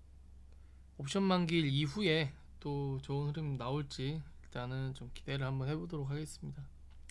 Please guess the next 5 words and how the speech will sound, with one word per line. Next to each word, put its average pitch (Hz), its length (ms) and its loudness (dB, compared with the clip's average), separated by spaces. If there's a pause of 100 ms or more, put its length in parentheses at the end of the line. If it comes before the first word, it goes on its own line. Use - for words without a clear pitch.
(920)
장기적인 180 640 2
추세로 202 580 4
보면은 165 720 2
뭐 127 380 0
이제 123 360 -4